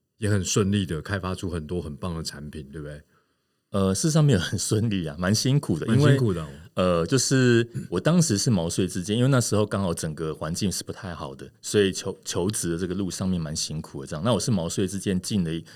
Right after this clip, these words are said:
Speaker 2: 呃，一间我一直很喜欢的品牌设计公司。对，那我运气很好，就是当时的，呃，设计总监，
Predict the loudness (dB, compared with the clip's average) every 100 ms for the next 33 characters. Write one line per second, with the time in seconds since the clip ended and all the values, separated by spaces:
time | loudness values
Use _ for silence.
0 | -20 -20 -6 -2 -2 -2 -2 0 2 2
1 | 2 0 -4 -4 -6 -6 -8 -8 -8 -8
2 | -6 -6 -8 -10 _ _ -12 -10 -8 -8
3 | -6 -6 -6 -8 -10 -12 -14 -18 _ _
4 | _ _ -2 2 2 2 0 0 -2 -4
5 | -6 -6 -6 -6 -4 -2 -2 -4 -4 -4
6 | -4 -6 -10 -20 _ _ -10 -8 -6 -8
7 | -8 -2 -2 -2 -6 -8 -4 -4